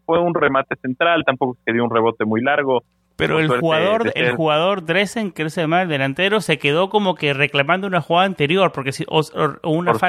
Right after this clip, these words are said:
Speaker 1: suerte.
Speaker 2: porque si no la quedaba reclamando, como que el bote, el, tal vez el bote le quedaba un poco más cerca, ¿no? Hay
Speaker 1: Sí,
Speaker 2: que tener,
Speaker 1: sí,
Speaker 2: hay que
Speaker 1: creo que
Speaker 2: tener esos toques
Speaker 1: todos
Speaker 2: de suerte también en, en, en las finales.
Speaker 1: <laughs> Sí, creo que todos pensamos, o sea, yo también lo vi así, yo lo pensé así, realmente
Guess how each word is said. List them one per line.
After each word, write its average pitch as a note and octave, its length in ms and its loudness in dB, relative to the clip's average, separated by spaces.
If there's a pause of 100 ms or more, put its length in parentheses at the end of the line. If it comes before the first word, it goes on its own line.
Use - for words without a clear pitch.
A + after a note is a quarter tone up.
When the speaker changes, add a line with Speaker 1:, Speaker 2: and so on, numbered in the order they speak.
(100)
Speaker 1:
suerte. C#3+ 100 2
Speaker 2:
porque C#3+ 180 -2
si D3+ 120 -6
no F#3 140 2
la A3+ 140 2 (140)
quedaba F3 200 2
reclamando, F#3+ 540 2
como D3 300 -2
que C#3+ 200 -8
el D3 240 -4
bote, E3+ 300 -4
el, C3+ 80 -8
tal C#3 140 -2
vez E3+ 100 -6
el F3 140 -4
bote F#3 240 -2
le D3 120 -2
quedaba D#3 240 2
un E3+ 80 -2
poco E3+ 200 -2
más D#3+ 180 -2
cerca, C#3 320 -2
¿no? C3+ 260 -6 (840)
Hay C3 80 2
Speaker 1:
Sí, B2 80 2
Speaker 2:
que A2 60 -2
tener, F#3 240 -2
Speaker 1:
sí, - 60 0
Speaker 2:
hay - 100 2
que - 0 -
Speaker 1:
creo C3+ 140 2
que - 40 0
Speaker 2:
tener A#3+ 160 0
esos G3 160 -6
toques - 160 2
Speaker 1:
todos C#3 100 2
Speaker 2:
de D#3+ 60 -6
suerte D#3 320 0
también C#3 260 -2
en, C#3 80 -2 (120)
en, C#3 260 -6
en C#3 60 -4
las C3+ 120 -6
finales. C3 560 -4 (320)
Speaker 1:
<laughs> C3 460 0 (500)
Sí, D3 160 2
creo C3+ 160 2
que B2+ 120 0
todos C#3 340 0
pensamos, B2+ 480 2
o A2+ 120 -2
sea, A#2+ 120 2
yo B2 80 4
también C3 380 0
lo B2+ 80 4
vi B2 160 2
así, A#2+ 360 -2
yo C3 120 2
lo B2+ 100 4
pensé A2+ 300 0
así, B2+ 280 0
realmente A2 680 2